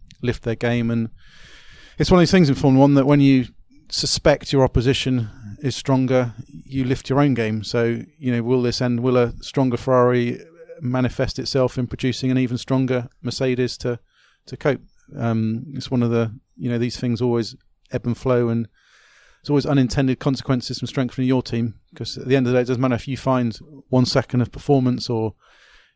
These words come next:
you know, brilliant at fifteen races. If your rival has found one point five seconds, and make sure they're brilliant at all of them.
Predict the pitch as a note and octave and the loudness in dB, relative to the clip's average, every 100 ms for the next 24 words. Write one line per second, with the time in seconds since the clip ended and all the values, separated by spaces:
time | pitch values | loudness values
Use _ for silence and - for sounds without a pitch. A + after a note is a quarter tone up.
0 | - B2 A#2 A2 C#3+ B2 A#2+ - B2+ B2+ | -8 -4 -4 0 2 2 0 -2 -2 -2
1 | A#2+ B2+ - B2 G#2+ - _ _ B2 - | 0 -2 -2 -4 -6 -14 _ _ -14 -8
2 | B2+ B2 B2+ A#2 A#2+ G#2 - - _ _ | -2 2 2 4 0 -2 -8 -20 _ _
3 | _ - A#2 - B2+ B2+ C3 - - C3 | _ -12 -8 0 2 4 2 -2 0 2
4 | A#2 B2+ - B2 A#2 A#2+ B2 B2 - B2+ | 2 0 -2 -4 -4 -2 -4 -4 -2 0
5 | B2 - C3 B2 A#2+ C3 B2+ G#2+ | 0 2 2 2 2 2 2 0